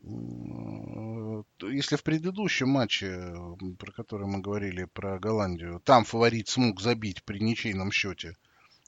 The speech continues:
в конце матча и вырвать победу, то здесь случилось всё ровно наоборот. Фаворит пропустил, ведя в счёте. И в результате матч закончился один один. У меня язык не повернётся сказать, что матч закончился несправедливо.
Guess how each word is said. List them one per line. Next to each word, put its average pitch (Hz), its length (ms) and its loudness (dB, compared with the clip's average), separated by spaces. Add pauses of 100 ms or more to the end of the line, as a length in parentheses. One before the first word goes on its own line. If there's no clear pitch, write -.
в - 120 -14
конце 113 340 4
матча 101 360 0
и - 20 -6
вырвать 104 360 -4
победу, 254 440 4
то 220 160 0
здесь 262 220 0
случилось 240 460 0
всё 240 300 0
ровно 220 320 2
наоборот. 226 520 6
Фаворит 170 500 2
пропустил, 220 720 6
ведя 120 380 8
в - 60 -2
счёте. 90 500 -2 (1200)
И 135 100 4
в 139 80 8
результате 160 720 10
матч 196 260 6
закончился 123 680 4
один 110 320 4
один. 208 320 4
У 226 40 6
меня 226 220 6
язык 165 320 4
не 120 100 4
повернётся 113 560 0
сказать, 202 400 0
что - 180 0
матч 170 220 2
закончился 143 580 -2
несправедливо. 92 840 0